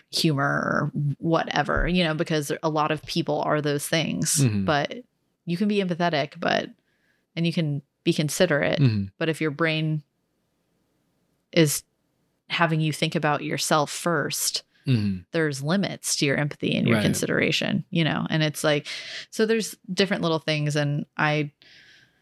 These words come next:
Speaker 1: I just really like the way that my mind sorts through things. And I would really love to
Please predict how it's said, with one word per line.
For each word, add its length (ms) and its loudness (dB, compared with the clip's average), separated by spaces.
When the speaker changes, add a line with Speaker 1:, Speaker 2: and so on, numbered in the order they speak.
Speaker 1:
I 100 -2
just 200 0
really 180 0
like 200 -2
the 100 -2
way 280 0
that 180 0
my 220 0
mind 320 0
sorts 400 -2
through 220 2
things. 420 0
And 320 -2
I 160 0
would 220 0
really 260 0
love 220 -2
to 300 -2